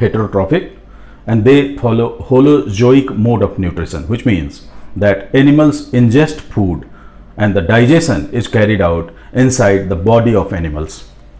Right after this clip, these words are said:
Animals show different levels of organization, and it can be tissue level or organ level or organ system level, depending on the, uh, complexity of animal.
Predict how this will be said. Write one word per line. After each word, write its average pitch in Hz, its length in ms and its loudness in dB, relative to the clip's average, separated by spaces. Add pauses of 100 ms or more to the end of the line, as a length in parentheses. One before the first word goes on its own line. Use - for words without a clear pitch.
(680)
Animals 175 360 2
show 131 420 2
different 143 720 0
levels 117 380 2
of 101 200 -6
organization, 92 800 -4 (480)
and 92 360 -4
it - 120 -2
can 101 200 2
be 90 180 0 (120)
tissue 135 240 2
level 110 520 -2
or 98 120 -4
organ 117 420 0
level 104 300 0
or 95 180 -4 (100)
organ 127 320 2
system 101 340 -4
level, 95 260 -2
depending 95 400 -4
on 90 80 -4
the, - 180 -8 (560)
uh, 85 180 -2 (100)
complexity 127 600 2
of 87 160 -2
animal. 78 320 -4